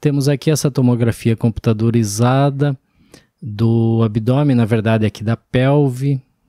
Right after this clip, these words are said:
Esta é a fase pré-contraste. Temos já aqui alguns linfonodos calcificados.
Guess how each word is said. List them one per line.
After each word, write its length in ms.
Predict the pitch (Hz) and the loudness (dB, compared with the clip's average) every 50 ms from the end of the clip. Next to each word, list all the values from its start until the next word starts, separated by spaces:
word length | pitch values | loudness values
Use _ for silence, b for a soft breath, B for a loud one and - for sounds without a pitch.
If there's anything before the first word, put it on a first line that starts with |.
| - - | -16 -6
Esta 320 | - 120 120 - - - 127 | -2 -2 -2 -2 0 -2 -2
é 40 | |
a 40 | 110 | -2
fase 420 | - - - 113 113 113 101 98 101 | -2 -2 -2 0 0 0 0 -4 -6
pré-contraste. 1400 | - _ - 117 123 117 - - 120 113 113 - - 127 131 135 147 156 151 - - - - - 175 160 - B B B B B B B B B B B B B B | -6 _ -2 0 0 0 -2 -2 -2 -2 -2 -2 -2 -2 0 0 0 0 0 -2 -6 -12 -8 -6 -4 -6 -6 B B B B B B B B B B B B B B
Temos 380 | - 143 131 127 127 113 107 101 | -4 -2 0 0 0 0 -2 -2
já 320 | 90 120 120 117 117 117 | -2 0 0 2 2 0
aqui 300 | 113 - - - 117 117 | 0 -2 -4 -2 -2 0
alguns 340 | 113 110 107 120 123 110 101 | 0 0 0 0 0 0 0
linfonodos 840 | 104 107 110 104 - - 123 107 107 107 107 107 101 101 - - | -2 -2 -2 -4 -2 -2 0 0 2 2 0 0 -2 -4 -8 -8
calcificados. 1500 | - - 120 117 110 - - 113 - - - - - - 127 135 143 147 151 147 143 151 143 - - - - - - | -4 -2 -2 -2 -2 -2 -4 -4 -4 -6 -12 -8 -4 -2 0 0 2 0 0 -2 -2 -4 -4 -4 -8 -12 -14 -16 -18